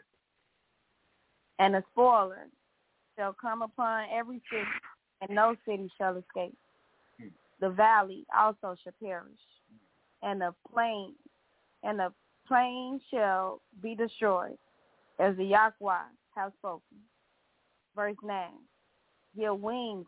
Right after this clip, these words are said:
Speaker 1: unto Moab, that it may flee and get away,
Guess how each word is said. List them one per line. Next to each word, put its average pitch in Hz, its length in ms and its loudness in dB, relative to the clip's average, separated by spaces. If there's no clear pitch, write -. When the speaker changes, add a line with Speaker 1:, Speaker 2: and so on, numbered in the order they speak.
Speaker 1:
unto 190 280 -4
Moab, 190 360 4
that 202 180 6
it 190 220 0
may 196 380 2
flee 233 340 0
and 185 160 -4
get 202 120 6
away, 208 360 4